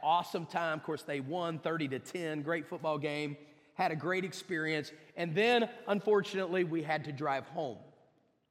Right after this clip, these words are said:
Now, look, there are very few things that get me worked up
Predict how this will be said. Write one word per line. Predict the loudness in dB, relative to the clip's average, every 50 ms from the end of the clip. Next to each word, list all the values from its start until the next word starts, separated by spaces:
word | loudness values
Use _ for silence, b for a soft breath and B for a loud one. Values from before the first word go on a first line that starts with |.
| _ _ _ _ _ _ b b b b b b b b b
Now, | 2 4 4
look, | 6 8 6 6 4 0 -6 -14 -18 -20 -20 -20 -20 -20 _ _ _ _ _ _ _ _ _ _ _ _ _ _ _ _ _ _ _ _ _ _
there | 4 6 6
are | 6 6 6
very | 4 4 6 6 6 6 4 0
few | 0 0 0 -2 0
things | -2 -2 -2 -2 -2 -2 -4 -4 -6
that | -8 -6 -4
get | -6 -6 -4
me | -4 -4 -4
worked | -4 -2 -4 -4 -4 -4 -4 -2
up | -2 -2 -2 -4 -8 -14